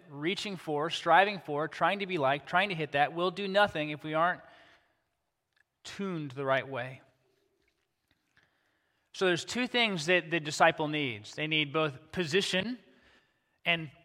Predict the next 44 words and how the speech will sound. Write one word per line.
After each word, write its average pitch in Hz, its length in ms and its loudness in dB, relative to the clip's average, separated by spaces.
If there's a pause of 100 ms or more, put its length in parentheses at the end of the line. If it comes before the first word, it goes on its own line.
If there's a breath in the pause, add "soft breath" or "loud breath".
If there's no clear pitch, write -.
(100)
power. 131 600 4
The 131 80 -10
position 208 480 2
and 208 260 4
the 208 100 0
empowerment. 175 520 4
Both 214 220 6
of 240 80 0
those 233 220 4
things 208 360 2
are 180 180 4
kinda 170 200 2
necessary 156 840 2
for 160 180 0
us 160 160 4
to 143 160 -4
hear 175 840 2
what 151 180 -4
Jesus 139 260 -6
is 131 120 -10
teaching 147 460 -6
and 143 260 -2 (1120 loud breath)
live 175 500 4
as 156 300 0
he 160 100 -4
would 165 140 -4
have. 139 420 2 (880 soft breath)
<clears throat> 165 200 -8
So 180 260 4
with 185 220 2
position, 196 520 2
I 180 120 8
am 185 100 4
talking 208 300 6
about 175 240 8
what 185 160 6
happens 170 360 6
when 170 80 -2
we 165 120 -4
place 165 340 -2
our 170 100 0
faith 143 360 -4
in 160 80 -10
Jesus. 202 480 -10